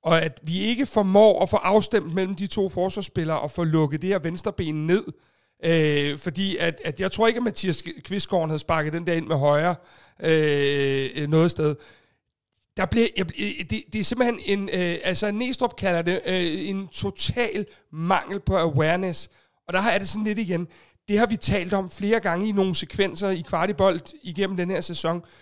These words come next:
Du må simpelthen ikke, øh, igen kunne spille de her,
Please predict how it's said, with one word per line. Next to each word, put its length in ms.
Du 100
må 380
simpelthen 720
ikke, 400
øh, 540
igen 340
kunne 220
spille 340
de 140
her, 320